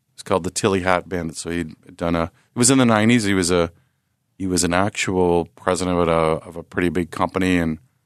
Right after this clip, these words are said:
everybody was downsizing. I don't even remember what year, maybe ninety-four. And, uh, so he's a businessman, but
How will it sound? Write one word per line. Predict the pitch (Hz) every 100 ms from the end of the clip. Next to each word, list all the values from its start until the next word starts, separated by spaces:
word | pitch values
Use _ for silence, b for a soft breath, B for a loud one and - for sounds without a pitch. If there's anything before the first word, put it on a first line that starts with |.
| _ _ _ _ _ - -
everybody | 90 92 95
was | 90
downsizing. | 85 90 90 90 - 87 87 90
I |
don't | 104
even | 156
remember | 107 98
what | 90 78
year, | 87 87
maybe | 87 98
ninety-four. | 85 87 85 - 80 90 117 - _ _ _ _ _ _ -
And, | 90 87 85
uh, | 85 87 85 85 82 80 80 -
so | -
he's | 117 131
a |
businessman, | 82 104 107 - 90 82 80
but | 87